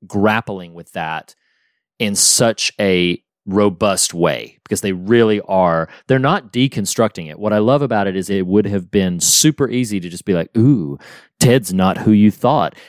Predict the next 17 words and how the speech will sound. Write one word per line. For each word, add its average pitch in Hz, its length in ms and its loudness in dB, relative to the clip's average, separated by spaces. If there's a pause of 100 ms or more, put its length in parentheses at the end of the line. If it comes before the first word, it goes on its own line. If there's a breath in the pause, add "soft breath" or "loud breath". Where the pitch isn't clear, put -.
And 104 280 2
maybe 107 440 4
it's 135 180 0
not 127 280 0 (120)
the, 95 320 4
the 92 100 0
best 90 300 0
thing 98 160 0
in 90 80 -4
the 87 80 -4
world 85 380 0
for, 92 160 0 (200)
but 120 220 0
they're 120 120 2
just 107 600 0 (440)
highlighting 90 920 -2 (380)
that 95 540 0